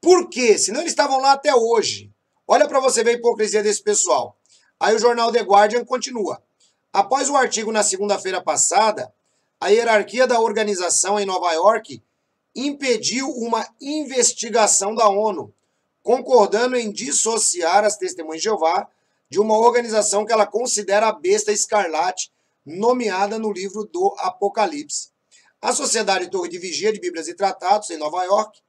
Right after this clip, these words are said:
como a seita é formalmente conhecida, tem seis milhões no total, cento e trinta no Reino Unido.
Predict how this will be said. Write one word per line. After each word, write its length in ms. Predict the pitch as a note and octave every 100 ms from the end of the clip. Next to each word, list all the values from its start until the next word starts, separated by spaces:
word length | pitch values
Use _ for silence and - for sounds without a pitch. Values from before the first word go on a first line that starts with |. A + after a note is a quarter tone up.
| _ _ _ _ -
como 560 | A3 B3+ B3 A3 G3+ -
a 160 | F3
seita 520 | E3+ - F3+ F#3+ F3+
é 100 | E3+
formalmente 560 | E3+ G#3 G3+ F3+ D#3+ D#3
conhecida, 560 | G3 G3+ G3 A#3 A#3+ A#3
tem 160 | F3+
seis 200 | F3 F#3
milhões 340 | G3+ G#3 A#3+ G#3
no 80 |
total, 420 | F#3+ E3+ G#3 A#3 - _ _ -
cento 260 | G#3+ A#3+
e 60 | A#3
trinta 260 | A3+ A#3
no 120 | A#3+ G#3+
Reino 200 | A3+ B3
Unido. 400 | F#3 D3+ A#2+